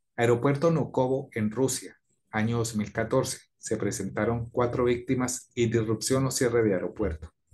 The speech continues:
Aeropuerto Internacional de Arabia Saudita en el dos mil quince, con dos víctimas, con cierre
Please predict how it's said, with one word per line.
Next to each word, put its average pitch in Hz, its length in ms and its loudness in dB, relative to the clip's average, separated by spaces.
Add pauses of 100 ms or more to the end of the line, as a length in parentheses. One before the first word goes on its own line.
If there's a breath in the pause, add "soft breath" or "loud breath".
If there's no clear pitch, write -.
(840)
Aeropuerto 127 560 0
Internacional 107 720 -4
de 113 80 0
Arabia 110 340 0
Saudita 127 640 -4 (240)
en 107 140 -4
el 107 100 0
dos 98 140 -4
mil 113 240 -2
quince, - 500 -4
con 110 180 0
dos 135 200 2
víctimas, 110 600 -4 (120)
con 101 180 -6
cierre 120 480 0